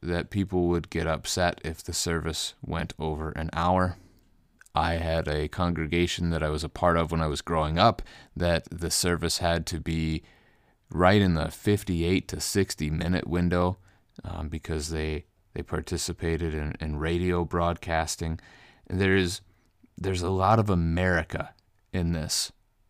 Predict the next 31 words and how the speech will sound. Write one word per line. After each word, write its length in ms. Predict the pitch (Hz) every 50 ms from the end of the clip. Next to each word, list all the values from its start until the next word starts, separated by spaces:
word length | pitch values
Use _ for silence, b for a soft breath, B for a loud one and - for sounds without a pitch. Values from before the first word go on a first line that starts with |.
| _ _ _ _ _ _
Whereas 320 | - 92 87 87 85 80 90
if 160 | 87 - -
you 80 | 95 95
were 140 | 98 92
to 60 | 87 82
go 340 | 87 95 90 87 87 85
to 200 | 85 - - 90
another 300 | 85 82 85 80 76 78
nation, 560 | 80 87 95 95 92 - - 92 87 82 78 b b b b b b b -
you 80 | - -
were 40 | -
to 40 | -
go 120 | - 80
to 200 | 76 - - -
Africa, 680 | 85 85 90 95 - - 92 - - 85 85 82 82 b b b b b b b b b _ _ _ _
um, 320 | - - - 82 80 80 80
as 160 | 80 78 -
a 40 | 95
continent, 640 | - - - 90 95 95 87 - 87 80 80 80
really, 240 | 87 85 82 78 78
Christianity 720 | - - 95 87 - - 87 82 82 85 85 80 82 80 78
there, 260 | 78 80 78 78 - B B B B B B B _ -
their 320 | - 101 90 98 107 113 101
worship 480 | 85 90 95 101 - - 101 85 -
looks 240 | 92 90 87 - -
so 220 | - 104 98 101 95
different 480 | 90 92 87 - - 107 104 98 - - _ _ _ _ _ -
in 140 | 95 95
comparison. 720 | - - 87 80 - 87 85 87 92 92 - - 104 107 107 b b b b b b b b b b _ _ _ _ _
An 140 | 95 90 - -
hour 460 | 87 92 98 104 113 117 123 127